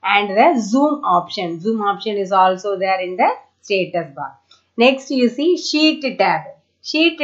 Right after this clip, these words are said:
tab means which sheet you are working, whether you are working in worksheet one or worksheet two or worksheet three. And if you want, you can insert so many new worksheets in an Excel document.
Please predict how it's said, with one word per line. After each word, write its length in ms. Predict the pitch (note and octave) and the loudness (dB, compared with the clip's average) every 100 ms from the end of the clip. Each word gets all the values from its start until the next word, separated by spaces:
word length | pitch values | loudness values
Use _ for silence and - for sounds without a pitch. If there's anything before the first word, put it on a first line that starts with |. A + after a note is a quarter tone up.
| B3+ | 4
tab 260 | A3+ A3+ B3 | 4 6 4
means 360 | A3 C4+ - _ _ | 2 2 -2 _ _
which 300 | A3 D4 D4 | -2 -2 0
sheet 460 | E4 C4 D#4 D#4 C4+ | 0 2 4 4 4
you 140 | A#3+ | 6
are 140 | A#3+ A3+ | 6 6
working, 320 | F#3+ G3 F#3+ | 2 0 -2
whether 220 | G3 A3 | 2 2
you 140 | A3+ | 4
are 140 | A3 G#3+ | 4 6
working 480 | G#3 G3 C#4 F#4+ - _ A3+ | 2 0 -4 -4 -6 _ 2
in 240 | B3 D4 | 4 6
worksheet 480 | G#3 G3+ - A#3+ A3+ | 4 4 -2 -4 0
one 420 | G#3+ A#3+ E4+ G4+ - _ _ | 2 4 2 -2 -8 _ _
or 240 | G#3+ A3+ A3+ | 4 4 4
worksheet 560 | G#3 G3+ - A#3 A3+ | 0 0 -2 -4 -2
two 160 | B3+ F4 | -4 0
or 200 | C4 A#3 | 4 4
worksheet 600 | G3+ G3 F#3 A#3+ G3+ F3 | 4 0 -2 -4 -4 -6
three. 340 | G3+ E4 G#4 _ - | -6 -4 -6 _ -4
And 220 | B3 B3 | 0 2
if 200 | C4+ D4 | 2 0
you 340 | C#4 C4+ B3 - _ | -2 -2 -4 -8 _
want, 320 | A#3 C4 D#4+ | 2 2 2
you 180 | A#3+ G#3 | 0 0
can 280 | B3+ F#4 A4 - _ | 4 4 2 -8 _
insert 480 | B3+ B3+ A3 C4 F#4 - _ _ | -2 0 2 4 4 0 _ _
so 260 | D4 C4+ | 4 4
many 480 | C4 B3 C4+ A4 G4+ | 4 2 2 2 2
new 300 | B3 C4+ E4 | 2 4 4
worksheets 680 | A#3+ G3+ F#3+ - C#4 D#4 B3+ | 4 4 2 -4 -6 -6 -6
in 220 | G3+ G3+ | -6 -2
an 160 | G3+ G#4 - _ | -2 -2 -6 _
Excel 400 | G3+ G3 - C#4+ - - | -4 -2 2 0 0 2
document. 500 | G#3 F3+ - E3 D#3 | 4 4 2 -12 -14